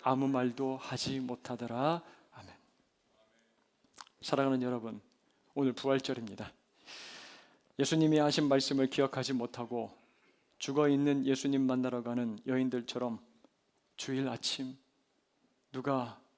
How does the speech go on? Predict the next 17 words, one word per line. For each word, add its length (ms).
저 300
돌문을 560
굴려줄까 840
걱정하며 720
근심하며 800
예배의 380
자리로 340
나오는 360
모습이 480
우리들 280
가운데 360
있습니까? 540
여러분, 420
찬양 360
가운데, 580
말씀 440
가운데 640